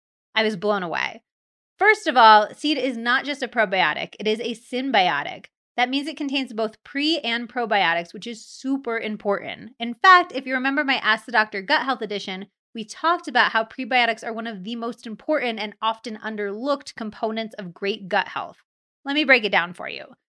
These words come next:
Probiotics are the live bacteria that are so beneficial to our gut health, but prebiotics are the food that those probiotics need to thrive. If you don't have ample prebiotics, the probiotics you're consuming will be undernourished and not be able to help your health in the way that you want.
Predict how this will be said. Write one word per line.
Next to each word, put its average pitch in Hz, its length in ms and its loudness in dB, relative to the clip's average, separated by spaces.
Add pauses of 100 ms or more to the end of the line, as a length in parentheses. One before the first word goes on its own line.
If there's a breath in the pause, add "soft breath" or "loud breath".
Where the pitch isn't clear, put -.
(180)
Probiotics 254 760 4
are 214 100 2
the 220 200 -6
live 226 420 2
bacteria 208 560 0
that 202 140 -4
are 208 120 -2
so 247 380 -4
beneficial 226 460 0
to 185 80 -2
our 170 100 0
gut 160 160 -6
health, 156 260 -8 (380)
but 214 240 -4 (120)
prebiotics 262 840 2
are 202 100 -4
the 190 180 -8 (120)
food 202 260 0
that 208 140 -2
those 196 240 -4 (180)
probiotics 240 560 2
need 180 140 -8
to 180 80 -4
thrive. 180 540 0 (340)
If 220 120 -6
you 233 100 -6
don't 294 200 2
have 285 140 0
ample 220 360 -4
prebiotics, 247 720 2
the 220 100 -6
probiotics 262 680 2
you're 214 80 -10
consuming 240 440 -8
will 208 80 -6
be 180 260 -10
undernourished 254 680 0
and 202 180 -6
not 233 220 2
be 262 100 -2
able 240 120 -2
to 240 60 -2
help 208 180 -6
your 208 100 -4
health 190 300 0
in 196 100 -12
the 196 80 -10
way 185 180 -4
that 180 120 -8
you 190 120 -12
want. 127 400 -12